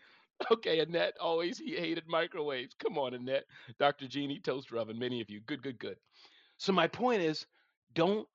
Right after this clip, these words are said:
let others crush your team. Always protect your team. And this goes with family, too. Family, too.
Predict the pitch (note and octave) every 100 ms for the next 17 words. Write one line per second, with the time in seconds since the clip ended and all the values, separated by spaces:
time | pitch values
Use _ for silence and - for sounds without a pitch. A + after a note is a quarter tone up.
0 | - C#3 C#3 - C#3+ D#3+ F3+ - - _
1 | - C#3+ B2 - - _ B2 - - C3
2 | - - _ _ _ _ _ _ _ _
3 | _ - G3 A#3 A#3 F#3 D3 - D#3 -
4 | E3+ - - - - D3+ G#2+ - - -
5 | C#4 F4+ - D4 A#3+ A3+ B3+ C#4 C4+ B3
6 | A3 C#4 C#4+ G2 - _ _ _ _ _
7 | - A#3+ C#4+ D4+ C#4 - D#4 D4 A2